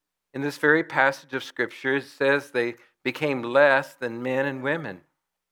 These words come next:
In the Greek text, it says, doesn't say men and women, it just says males and females. I think it's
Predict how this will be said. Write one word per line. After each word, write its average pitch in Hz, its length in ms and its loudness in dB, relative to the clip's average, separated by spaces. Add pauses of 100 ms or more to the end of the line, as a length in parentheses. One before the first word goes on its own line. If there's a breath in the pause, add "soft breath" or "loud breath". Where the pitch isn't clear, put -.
(680)
In 151 80 -4
the 143 80 -2
Greek 180 300 0
text, 127 420 0
it - 160 -8
says, 131 380 4
doesn't 135 300 -2
say 113 300 -2
men 120 300 -2
and 104 180 -8
women, 131 440 -2
it 107 180 -10
just 120 260 -6
says 117 460 -2 (1600)
males 127 500 -2
and 113 140 -14 (640)
females. 92 540 -8 (1900)
I 120 80 -4
think 156 280 -4
it's - 200 -6